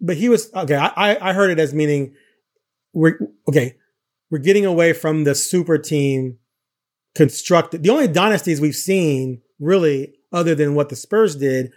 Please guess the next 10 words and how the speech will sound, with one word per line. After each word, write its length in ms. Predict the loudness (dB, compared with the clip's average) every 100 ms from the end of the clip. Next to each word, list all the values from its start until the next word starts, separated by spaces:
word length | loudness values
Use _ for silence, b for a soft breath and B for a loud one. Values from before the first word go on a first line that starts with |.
| b
were 100 | -4
manufactured 1000 | 0 0 0 -2 0 0 0 -2 -2 0
by 140 | 0 -2
something. 560 | 0 0 -2 -6 -18 _ _ _ _ _
Something 400 | 0 0 0 0
where 260 | 2 2 -2
a 140 | -4
major, 680 | -2 0 2 2 0 0 -2
major 440 | 0 0 0 -2
star 580 | -2 -2 0 0 -4